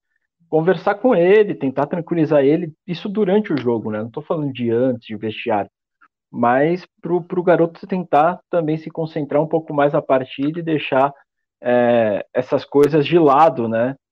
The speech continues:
Ter um, ganhar um pouco mais de foco, não ficar na insistência, porque você erra uma, erra duas, erra três, você perde a confiança.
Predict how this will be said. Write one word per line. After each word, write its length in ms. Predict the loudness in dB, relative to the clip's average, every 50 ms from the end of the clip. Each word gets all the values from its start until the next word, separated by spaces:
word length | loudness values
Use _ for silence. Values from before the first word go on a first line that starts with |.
| _ _ _
Ter 80 | -2
um, 140 | -2 -2 -2 -8 _ _ _ _ _ _ _
ganhar 260 | 2 4 4 4 4
um 80 | 2 2
pouco 260 | 0 -2 -2 -2 -2
mais 220 | 0 0 0 0 0
de 80 | -4
foco, 480 | -10 -4 0 2 4 4 4 2 -4 -8
não 320 | -8 -4 0 0 0 0
ficar 260 | -2 -4 -2 0 0
na 120 | 2 2 0
insistência, 800 | -2 -4 -8 -12 -14 -14 _ 0 0 0 0 -2 -8 -12 -18 -18 -18 _ _ _ _ _ _ _ _ _ _
porque 160 | _ -4 -4
você 140 | 0 2 4
erra 240 | 4 4 4 4 4
uma, 280 | 2 2 2 2 2
erra 160 | 2 2 0 -2
duas, 260 | 0 2 2 4 4
erra 220 | 2 0 0 -2
três, 240 | 0 0 -2 0 0
você 80 | -4 -4
perde 300 | -2 -2 -2 0 -2 -4
a 40 |
confiança. 600 | -4 -4 -8 -6 -4 -2 0 0 0 -2 -4 -10